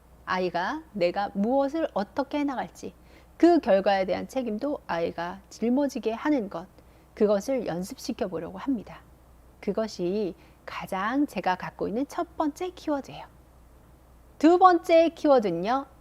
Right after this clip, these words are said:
도전입니다. 코로나가 길어지면서 가정에서 지내는 시간이 굉장히 많아졌어요.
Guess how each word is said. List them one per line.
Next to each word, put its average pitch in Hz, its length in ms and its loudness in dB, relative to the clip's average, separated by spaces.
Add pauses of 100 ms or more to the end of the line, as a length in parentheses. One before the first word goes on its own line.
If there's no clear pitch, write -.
(140)
도전입니다. 226 920 2
코로나가 330 560 2
길어지면서 220 960 2
가정에서 226 680 -2
지내는 233 460 0
시간이 202 480 -2
굉장히 233 640 0
많아졌어요. 170 920 -6